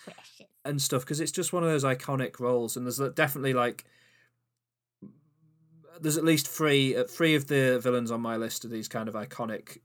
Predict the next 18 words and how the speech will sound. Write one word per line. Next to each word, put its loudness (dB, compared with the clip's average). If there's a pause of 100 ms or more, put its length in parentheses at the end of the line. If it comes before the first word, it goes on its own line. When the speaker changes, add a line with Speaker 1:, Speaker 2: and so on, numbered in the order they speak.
Speaker 2:
cultural -6
icons, -6
and, -6
like, -4
Speaker 1:
Mm. -12
Speaker 2:
Gollum 0
is -4 (260)
absolutely -4
one -6
of -8
those. -6
He, -8
he -6
is -6 (1000)
a, -2 (180)
a 0
truly 2 (340)
repulsive, -2